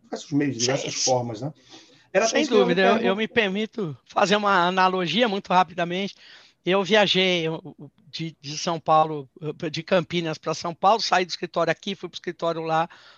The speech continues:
Speaker 2: um, em um momento aí do passado recente, e tô na estrada, toco o telefone, a minha sócia, ela diz assim, "Tudo bem com você?" Eu falei, "Tudo." Ela falou, "Como é que tá a estrada?" Eu falei, "Tá ótimo, tudo bem, tudo calmo."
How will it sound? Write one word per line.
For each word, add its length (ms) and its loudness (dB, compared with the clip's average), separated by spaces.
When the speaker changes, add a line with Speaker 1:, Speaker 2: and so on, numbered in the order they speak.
Speaker 2:
um, 340 -6
em 80 0
um 80 0
momento 520 2
aí 220 0
do 160 -6
passado 540 2
recente, 560 -4
e 100 -4
tô 160 -2
na 100 2
estrada, 500 4
toco 260 -2
o 20 -20
telefone, 520 -2
a 60 -4
minha 200 0
sócia, 400 0
ela 160 -2
diz 100 -8
assim, 240 -6
"Tudo 240 -8
bem 280 2
com 160 -10
você?" 460 -6
Eu 60 -10
falei, 300 0
"Tudo." 480 -4
Ela 120 -4
falou, 160 -4
"Como 140 -6
é 60 0
que 80 -10
tá 80 4
a 40 4
estrada?" 440 4
Eu 40 -4
falei, 200 -6
"Tá 200 0
ótimo, 460 -4
tudo 220 -12
bem, 260 -4
tudo 200 -16
calmo." 340 0